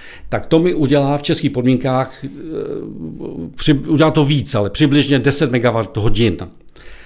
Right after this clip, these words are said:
A já, když, eh, mám auto, který bere, eh, ři-, pro případ se to jednoduše počítalo, že to menší auto elektrický a má sto watt hodin na, na kilometr spotřebu, tak já z té střechy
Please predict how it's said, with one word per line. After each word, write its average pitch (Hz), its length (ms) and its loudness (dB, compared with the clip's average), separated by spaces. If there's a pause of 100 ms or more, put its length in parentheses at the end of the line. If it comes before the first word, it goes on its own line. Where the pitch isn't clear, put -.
(220)
A 123 100 -2
já, 131 260 4
když, - 520 -4 (420)
eh, 131 120 -4
mám 139 220 4
auto, 143 600 2
který 147 320 2
bere, 143 460 2 (440)
eh, - 80 -16 (440)
ři-, 135 120 0
pro 135 180 6
případ 135 380 4
se 139 120 -2
to 120 120 2
jednoduše 117 420 -2
počítalo, 123 500 2
že 110 100 0
to 117 120 0
menší 110 340 2
auto 110 240 0
elektrický 139 580 -2
a - 40 -4
má 120 240 0
sto - 360 0
watt 127 200 2
hodin 131 380 4
na, 98 240 -4 (260)
na 101 300 -8 (480)
kilometr 117 640 0 (120)
spotřebu, 117 800 -2 (460)
tak 104 180 -6
já 123 460 2
z - 120 -8
té 202 140 -6
střechy 110 760 -6